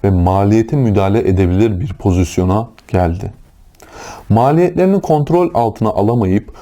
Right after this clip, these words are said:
bunu düşüremeyen üreticilerin rekabetçiliği ve karlılığını sürdürülebilir tutmaları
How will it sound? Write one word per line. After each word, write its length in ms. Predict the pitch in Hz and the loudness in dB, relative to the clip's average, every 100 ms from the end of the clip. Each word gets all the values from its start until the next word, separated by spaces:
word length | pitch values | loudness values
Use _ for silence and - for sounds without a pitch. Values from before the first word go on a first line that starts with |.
| - - | -8 -2
bunu 240 | 131 139 | 0 2
düşüremeyen 640 | 120 - 147 143 110 98 95 | 0 0 0 0 0 0 0
üreticilerin 880 | 95 92 - 90 90 87 87 110 131 - - - | 0 0 0 0 2 0 0 0 -2 -8 -20 -4
rekabetçiliği 920 | 98 98 113 107 107 107 - 104 123 131 - - | 0 0 0 0 0 -2 -2 0 0 -2 -6 -4
ve 100 | - | -4
karlılığını 720 | - 101 104 107 110 113 151 - - | 0 2 2 2 2 0 -4 -8 -20
sürdürülebilir 840 | - - 104 107 113 120 120 139 | -8 -2 0 2 2 2 2 0
tutmaları 600 | 135 - - 92 90 120 | -2 -6 -4 0 2 2